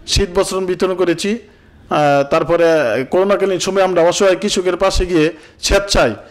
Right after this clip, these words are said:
এই সংস্থার পক্ষ থেকে আমরা কৃষকের ধান কেটে দিয়েছি। তারপর আমরা শিক্ষার জন্য, বিয়ের জন্য, চিকিৎসার জন্য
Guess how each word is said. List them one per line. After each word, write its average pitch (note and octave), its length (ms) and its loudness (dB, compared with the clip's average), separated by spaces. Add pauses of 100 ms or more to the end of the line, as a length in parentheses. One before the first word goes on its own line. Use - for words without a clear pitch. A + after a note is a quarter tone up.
(120)
এই E3+ 100 0
সংস্থার F3+ 400 0
পক্ষ G3+ 260 -2
থেকে E3+ 240 0
আমরা D#3 320 2 (440)
কৃষকের F3+ 360 0
ধান D3+ 200 2
কেটে F3+ 220 -2
দিয়েছি। F#3+ 460 0 (1000)
তারপর D#3+ 440 2 (540)
আমরা D#3+ 320 2
শিক্ষার G#3 420 0
জন্য, F3+ 460 0
বিয়ের F3 340 2
জন্য, F#3 280 0
চিকিৎসার G#3+ 460 0
জন্য E3 400 0